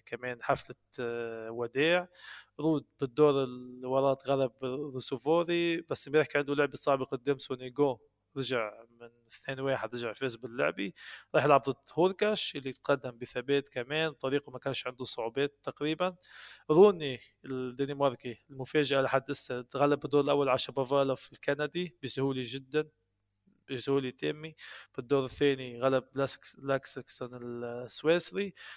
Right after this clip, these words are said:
وغلب غاستون الفرنسي، وهسه عنده لقاء مع تسيتسيباس اللي متوقع يكون عن جد يعمل له حياة مش سهلة لتسيتسيباس، اللي بالدور الأول قدام موسيتي الإيطالي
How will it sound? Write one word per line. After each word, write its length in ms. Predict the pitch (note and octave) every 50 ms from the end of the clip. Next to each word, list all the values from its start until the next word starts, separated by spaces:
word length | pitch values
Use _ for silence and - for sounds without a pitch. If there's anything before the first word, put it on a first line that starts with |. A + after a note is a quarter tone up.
| - _
وغلب 400 | - - C3+ D3 C#3+ C3+ - -
غاستون 440 | C3+ C3 - - - D#3+ E3 E3 D#3+
الفرنسي، 580 | E3 D#3+ - - D#3+ E3+ F3 F3 D#3 - - E3
وهسه 300 | D#3+ - - - - C#3
عنده 240 | D3 D#3 C3+ D3 C#3
لقاء 340 | C3+ C3 - D#3+ D#3 D3
مع 160 | C#3 C3+ B2+ B2+
تسيتسيباس 840 | - - E3 D#3+ - - - D#3+ D#3 E3 E3+ F3 E3 - - -
اللي 360 | C#3+ C#3 C#3 C3+ C3+ C3 C3+
متوقع 520 | C3 C3 B2+ - C#3 B2 _ - - C3 B2+
يكون 340 | C3 - - D3 D3 C#3+
عن 120 | C3+ B2+ B2+
جد 260 | A#2+ D3 C#3+ C3+ B2
يعمل 280 | C3+ C3 B2+ C3+ C3+ B2+
له 140 | C3 B2
حياة 240 | A#2 - B2+ C3 C3+
مش 180 | B2+ B2 - -
سهلة 180 | - B2+ B2+ B2+
لتسيتسيباس، 680 | B2+ B2 - - - - - - D#3+ E3 E3 D#3 -
اللي 260 | D3 C3 B2+ B2+ A#2+ - - - - - - - _ -
بالدور 260 | C#3 B2+ D3 D3+ D#3+
الأول 360 | D3 C#3 D#3 D#3+ D3 C#3+ C3
قدام 380 | B2+ - C#3 A#2 - D#3 D3+ C#3+
موسيتي 560 | C#3 C#3 C#3 - - D#3+ D#3 - _ - C#3+
الإيطالي 640 | B2+ - D3 C3+ - - D3+ D3 C#3+ C3+ B2 A#2+